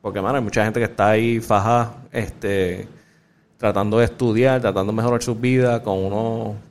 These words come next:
préstamos ahí asquerosos pa-, estudiantiles, <clears throat> que después salen de estudiar y lo que tienen es una mega deuda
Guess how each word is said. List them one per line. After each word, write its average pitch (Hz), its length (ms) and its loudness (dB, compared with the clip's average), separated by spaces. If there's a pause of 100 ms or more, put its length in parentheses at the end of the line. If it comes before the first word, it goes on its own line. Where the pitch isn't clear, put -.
préstamos 107 580 0
ahí 107 300 0
asquerosos 107 580 0
pa-, 98 240 0
estudiantiles, 113 720 -2 (420)
<clears throat> 165 440 -4
que 123 80 2
después 110 280 2
salen 127 240 2
de 135 60 0
estudiar 131 420 4
y 131 100 2
lo 104 100 4
que 101 100 2
tienen 107 380 -2
es 123 160 -6
una 117 260 -2
mega 117 260 2
deuda 113 380 2